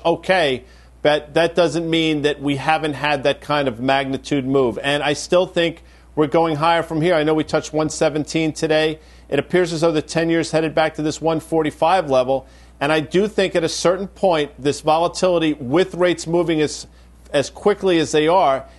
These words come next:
is gonna be really negative for equities. It's not now. Equities don't care about anything. I think they should.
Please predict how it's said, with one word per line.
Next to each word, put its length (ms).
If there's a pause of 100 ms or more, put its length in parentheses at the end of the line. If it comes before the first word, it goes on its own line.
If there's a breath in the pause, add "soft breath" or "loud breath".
(160 loud breath)
is 160
gonna 180
be 140
really 260
negative 420
for 140
equities. 540
It's 180
not 300
now. 320
Equities 480
don't 240
care 220
about 260
anything. 500
I 80
think 240
they 120
should. 380